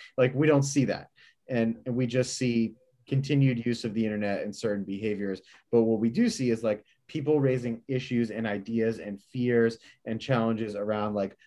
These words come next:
bad content, content moderation, things that are co-, coming through, and the way data is used by a corporation in certain ways, and wanting rights and transparency around that. So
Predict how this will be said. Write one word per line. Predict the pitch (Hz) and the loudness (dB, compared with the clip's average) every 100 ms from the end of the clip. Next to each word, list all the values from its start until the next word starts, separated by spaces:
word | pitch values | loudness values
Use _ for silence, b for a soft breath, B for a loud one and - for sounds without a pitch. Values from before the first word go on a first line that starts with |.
| _ | _
bad | - 123 107 113 | -2 0 2 -2
content, | - 123 107 117 104 101 | -2 -2 -2 -4 -6 -6
content | - 123 113 120 | -4 -4 -2 -2
moderation, | 110 110 107 104 101 - 98 98 | -2 -2 -2 -2 -4 -6 -8 -6
things | 117 113 107 | -4 -4 -2
that | 110 | -2
are | 110 | -4
co-, | - - - | -4 -12 -14
coming | - 117 107 101 | -8 -6 -6 -6
through, | 113 107 107 | -6 -6 -4
and | 101 | -4
the | 98 | -4
way | 113 117 | -2 -2
data | 117 113 | 0 -2
is | 107 | -2
used | 104 113 107 - B B - | -4 -6 -6 -12 B B -4
by | 117 | 0
a | 107 | 0
corporation | - 123 110 117 107 107 113 | 2 0 0 0 -2 -2 -4
in | 104 98 | -6 -6
certain | - 101 104 | -4 -4 -2
ways, | 123 123 113 98 | 0 0 0 -2
and | 98 | -8
wanting | 95 98 90 87 | -8 -8 -8 -2
rights | 131 104 - | -2 -2 -8
and | 98 | -14
transparency | 90 - 127 110 98 95 | -14 -10 -8 -8 -8 -8
around | 90 87 87 | -6 -8 -8
that. | 85 85 | -10 -12
So | - 98 92 | -6 -4 -4